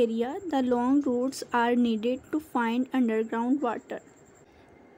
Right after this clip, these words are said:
ऐसे प्लांट्स ड्राई एरिया में पाए जाते हैं, यानी जहाँ पे पानी की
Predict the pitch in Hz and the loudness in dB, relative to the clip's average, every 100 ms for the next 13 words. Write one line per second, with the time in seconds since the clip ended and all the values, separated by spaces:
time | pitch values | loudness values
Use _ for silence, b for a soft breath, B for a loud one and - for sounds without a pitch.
0 | - 277 269 277 269 240 233 285 - 254 | -4 -2 0 0 0 0 0 -2 -2 0
1 | 254 240 247 247 247 254 262 269 269 240 | 2 4 4 4 0 0 4 4 4 0
2 | 220 233 240 269 262 240 254 247 254 254 | 0 -4 -2 -2 -2 0 0 0 -2 -2
3 | 254 262 - 226 233 240 233 262 | -2 -2 -2 -6 -4 -4 -2 -2